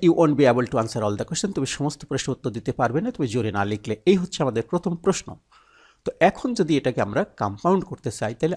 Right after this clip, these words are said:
আমরা কি দিয়ে শুরু করব? সরাসরি ভার্ব দিয়ে। এই আমাদের এক নম্বর নিয়ম,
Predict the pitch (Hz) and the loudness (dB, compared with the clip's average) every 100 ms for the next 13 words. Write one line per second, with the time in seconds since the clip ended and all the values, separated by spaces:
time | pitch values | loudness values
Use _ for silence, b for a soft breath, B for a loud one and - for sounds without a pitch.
0 | - 110 120 - 190 190 226 - 226 269 | -4 -4 -4 -4 -6 -2 -4 -4 -6 -4
1 | 302 - 117 113 - 135 127 170 160 127 | -4 -4 -4 -4 -4 -4 -2 -2 -2 -6
2 | - 190 190 180 196 - 139 104 104 95 | 0 0 0 -2 -2 -2 -4 -2 -4 -8